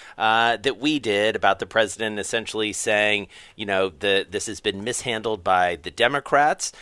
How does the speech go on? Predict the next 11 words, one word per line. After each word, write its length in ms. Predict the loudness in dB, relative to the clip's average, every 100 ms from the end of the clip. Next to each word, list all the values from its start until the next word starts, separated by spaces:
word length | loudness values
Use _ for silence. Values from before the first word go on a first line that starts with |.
| -20 -16 -4
Uh, 680 | 0 0 0 0 0 0 -2 -10 _ -16
you 180 | -8 -4
are 60 |
a 80 | -4
Democrat. 580 | -4 -6 -2 -2 -2 -6
How 280 | -10 2 2
do 80 | 2
you 100 | -2
respond 340 | -4 -4 -4
to 60 | -2
that? 220 | -2 -6